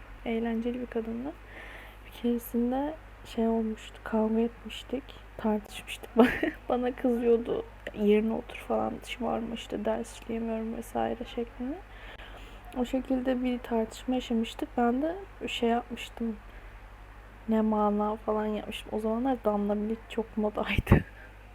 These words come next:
<laughs> Ve ortaokul sonlarda Danla Bilic o zaman modaydı ve onu izliyordum yani.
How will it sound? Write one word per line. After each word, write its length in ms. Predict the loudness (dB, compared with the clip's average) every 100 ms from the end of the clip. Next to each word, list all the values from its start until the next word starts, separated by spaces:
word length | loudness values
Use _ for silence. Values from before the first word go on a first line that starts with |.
| -6
<laughs> 640 | -4 -2 -2 -4 -8 4
Ve 420 | 10 10 10 6 2
ortaokul 680 | 2 2 2 2 2 0 0
sonlarda 760 | -2 -2 0 -2 0 -2 4
Danla 340 | 4 6 4 2
Bilic 280 | 0 2
o 40 | 4
zaman 280 | 4 4 2
modaydı 680 | 0 2 2 2 0 0
ve 60 | 2
onu 220 | 4 4
izliyordum 600 | 4 0 -2 -2 0 0
yani. 320 | 0 -2 -4